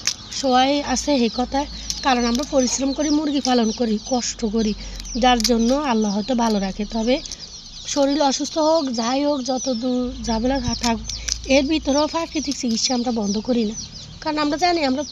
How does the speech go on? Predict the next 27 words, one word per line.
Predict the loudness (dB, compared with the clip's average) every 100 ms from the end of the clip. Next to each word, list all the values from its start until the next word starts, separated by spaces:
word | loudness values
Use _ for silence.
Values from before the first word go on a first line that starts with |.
| -2
বন্ধ | 0 2 0
করলে | 2 2 2
আমাকে | 2 2
মুরগিগুলা | 2 0 -2 -2 -2 0 2 2
মরে | 2 2
যাবে, | 0 0 0
একটা | -4 -4 0
বাঁচানো | 0 0 -2
যাবে | 0 -2 -2
না। | -4 -8 -12 -10 -12 -10 -6
তো | 2 2 4
সম-, | 0 -2 -6 -8 -2
এই | 2
জন্য | 4 4
অলসতা | 2 2 0 -4
করি | 0 0 2
না। | -2
তো | -4 -2 0
এগুলা | 2 2
সবগুলো | 2 2 0 0 0
এখন | 2 0 -2 -8 -14 -12 -14 -14 -16 -8 2
এটার, | 2 4 2 0 -4 -8 -16 -4
এটার | -2 0 0
সাহায্যে, | 0 0 0 4 2 4
উম, | 2 2 0 -2 -6
ছেঁচে | -2 0 2 2
নিব। | 4 2